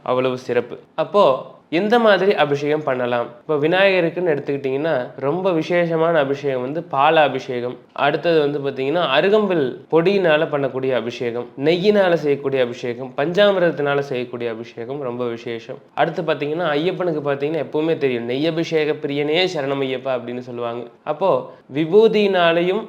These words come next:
நெய்யினாலையும் செய்யக்கூடிய அபிஷேகம் ஐயப்பனுக்கு ரொம்ப விசேஷம். முருகனுக்கு பாத்தீங்கன்னா இந்த எலுமிச்சை சாறு, அடுத்ததா பாத்தீங்கன்னா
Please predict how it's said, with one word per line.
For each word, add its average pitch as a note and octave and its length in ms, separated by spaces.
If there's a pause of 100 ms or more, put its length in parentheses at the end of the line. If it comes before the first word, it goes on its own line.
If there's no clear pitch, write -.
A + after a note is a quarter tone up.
நெய்யினாலையும் D#3+ 840
செய்யக்கூடிய D3 580
அபிஷேகம் C3 640 (320)
ஐயப்பனுக்கு D#3+ 520
ரொம்ப B2+ 240
விசேஷம். A#2+ 500 (100)
முருகனுக்கு F#3+ 640
பாத்தீங்கன்னா D3+ 600 (440)
இந்த C3+ 140
எலுமிச்சை D#3+ 480
சாறு, B2+ 520 (120)
அடுத்ததா D3 380
பாத்தீங்கன்னா C#3+ 640